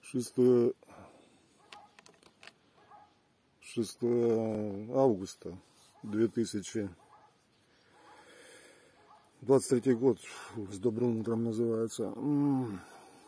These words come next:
Афоризм дня на сегодня такой. Представителям народа всё сложнее представить себе народ. Написал этот афоризм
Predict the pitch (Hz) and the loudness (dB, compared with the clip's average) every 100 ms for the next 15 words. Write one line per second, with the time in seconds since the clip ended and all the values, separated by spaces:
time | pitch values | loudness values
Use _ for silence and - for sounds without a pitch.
0 | - - - 185 147 135 135 123 123 135 | -20 -20 -20 -8 -2 4 4 4 2 2
1 | 120 - 123 107 104 107 107 95 90 - | 0 0 0 0 -2 -2 -2 -4 -4 -14
2 | - - - _ _ _ _ - - _ | -20 -20 -20 _ _ _ _ -20 -20 _
3 | - - - - _ _ _ _ _ _ | -20 -20 -20 -20 _ _ _ _ _ _
4 | _ - - _ - 120 - 156 165 143 | _ -20 -20 _ -2 -2 -2 2 2 2
5 | 147 139 135 139 165 123 95 87 - - | 2 4 4 4 2 2 0 -4 -14 -20
6 | - - - - _ _ _ _ - - | -20 -20 -20 -20 _ _ _ _ -18 -6
7 | 156 - 147 131 139 135 123 117 - 120 | -6 -2 -2 0 0 0 0 -6 -2 0
8 | 117 113 - 101 110 98 90 82 _ _ | 2 0 -4 -4 -2 -2 -4 -10 _ _
9 | _ _ _ _ _ _ _ _ _ _ | _ _ _ _ _ _ _ _ _ _
10 | _ - - _ _ 160 120 107 104 113 | _ -20 -20 _ _ -14 -4 -2 -2 -2
11 | - 113 110 98 101 98 95 113 127 143 | 0 2 2 2 0 -2 -2 -2 -2 -4
12 | 139 131 127 | -4 -4 -8